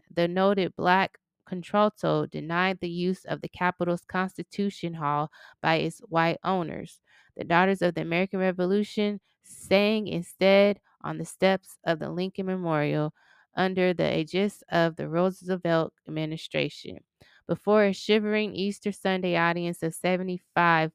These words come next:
thousand cheering people. Anna Mae Bullock was born on the morning of November twenty-sixth, nineteen thirty-nine, at Brownsville Haywood Memorial Hospital, a two-story mun-, municipal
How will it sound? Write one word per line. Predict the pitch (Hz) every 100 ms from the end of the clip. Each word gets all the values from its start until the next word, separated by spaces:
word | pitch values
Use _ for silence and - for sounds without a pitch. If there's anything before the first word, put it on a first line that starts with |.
| -
thousand | 160 180 185 185 180
cheering | - 180 175 175 -
people. | - 165 - - - _ _ _ _ _
Anna | 185 208
Mae | 226
Bullock | 220 190 202 208
was | 165 175
born | 165 190 190
on | 170
the | 170
morning | 170 175 185
of | 170 156
November | 156 165 180 180 190 196
twenty-sixth, | 196 - 160 160 - 214 226 - -
nineteen | 165 165 - 165
thirty-nine, | 151 147 143 175 202 202 196 190 _ _ _
at | - -
Brownsville | - 175 190 196 185 196
Haywood | 180 180 175 170 -
Memorial | 160 165 165 165 165
Hospital, | 160 147 151 - - - - _ _
a | -
two-story | - - 214 214 214 214 214
mun-, | 208 185 180 - -
municipal | 165 165 175 196 - 196 - 190 190